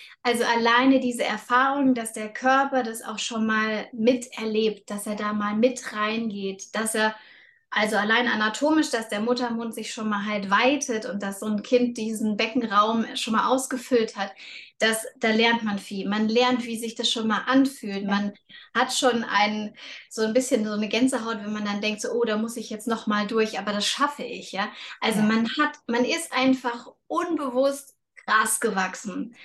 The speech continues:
Speaker 1: sodass man da viel cooler rangeht, so wie im Wochenbett.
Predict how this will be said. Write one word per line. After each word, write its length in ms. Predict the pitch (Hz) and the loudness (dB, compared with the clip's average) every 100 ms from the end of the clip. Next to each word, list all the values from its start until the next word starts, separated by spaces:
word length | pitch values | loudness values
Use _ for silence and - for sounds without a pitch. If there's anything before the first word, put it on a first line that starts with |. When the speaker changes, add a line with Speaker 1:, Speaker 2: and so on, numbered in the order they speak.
| - | -20
Speaker 1:
sodass 480 | - 220 214 220 220 | -4 -2 2 0 0
man 240 | 220 220 | 0 0
da 460 | 208 202 208 214 - _ | 0 0 0 -2 -6 _
viel 280 | - 294 294 | -2 0 0
cooler 320 | - 277 240 | 0 4 4
rangeht, 640 | 208 208 208 202 202 - | 4 0 0 -2 -4 -6
so 140 | 226 | 0
wie 80 | 240 | 4
im 120 | 240 | 6
Wochenbett. 580 | 226 220 214 196 190 - | 4 2 0 -2 -4 -8